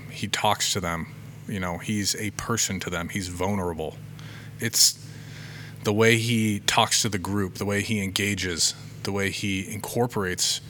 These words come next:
doesn't ostracize. It's, it's really an art. And man, if I can do half of that the way he does it,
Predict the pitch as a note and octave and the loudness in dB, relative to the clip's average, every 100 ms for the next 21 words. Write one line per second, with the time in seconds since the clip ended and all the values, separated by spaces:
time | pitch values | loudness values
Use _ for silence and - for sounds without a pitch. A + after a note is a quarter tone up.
0 | - - - - G#2+ A2 G2+ G2+ A2+ - | -12 -12 -8 -2 0 2 2 2 2 2
1 | F#2 E2+ D2+ - - - - A2+ G#2 - | 2 2 0 -4 -6 -14 -6 -2 2 2
2 | - - - - - - - - - - | 2 -2 -12 -14 -14 -14 -14 -10 -6 0
3 | A#2 A2 F#2 F#2+ F#2+ - - - - G#2+ | 4 4 4 4 2 0 -12 -12 0 2
4 | F#2+ F2+ - - - - - - - G2+ | 2 0 -4 -10 -14 -16 -18 -18 -6 -2
5 | F#2+ F2+ - G2 G2+ F#2+ F2 - G2 - | 0 0 0 -2 -2 -2 0 2 2 2
6 | A#2 A#2+ C3 G2+ G#2+ G#2+ A2+ A#2+ A#2+ C#3+ | 4 4 2 -2 0 2 2 4 4 2